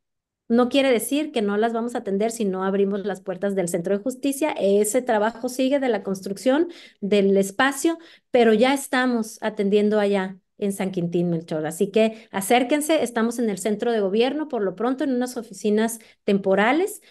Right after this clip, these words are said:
Ahí está el equipo, si tienen, eh, alguna duda,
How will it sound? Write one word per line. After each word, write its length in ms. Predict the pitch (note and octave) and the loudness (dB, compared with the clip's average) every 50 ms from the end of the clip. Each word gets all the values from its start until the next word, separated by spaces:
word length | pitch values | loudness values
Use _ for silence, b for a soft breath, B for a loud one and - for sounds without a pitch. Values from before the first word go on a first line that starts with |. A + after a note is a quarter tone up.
| b b | b b
Ahí 260 | - F#3 G3 G#3 A#3 | -2 0 2 4 4
está 220 | C4 C4 C4 - C4+ | 2 2 2 -2 -2
el 100 | B3+ A#3 | -2 -2
equipo, 460 | A3+ A#3 - B3+ C4+ C4+ - D#4 D#4 | -4 -4 -4 -6 -6 -4 -6 -8 -8
si 160 | D#4 - A#3+ - | -6 -6 -8 -6
tienen, 640 | - A#3+ A#3+ A#3+ A#3+ B3 B3 A#3+ A#3+ A3+ - - | -2 0 0 2 2 0 0 0 0 -2 -2 -6
eh, 200 | - F#3 - - - | -10 -12 -8 -4 0
alguna 400 | G3+ G3+ G3+ A3+ A#3 A3+ G#3+ G3+ | 0 2 2 2 2 2 2 2
duda, 400 | G3+ A3 B3 C4 C4+ C4 C4 | 2 2 2 2 0 -2 -4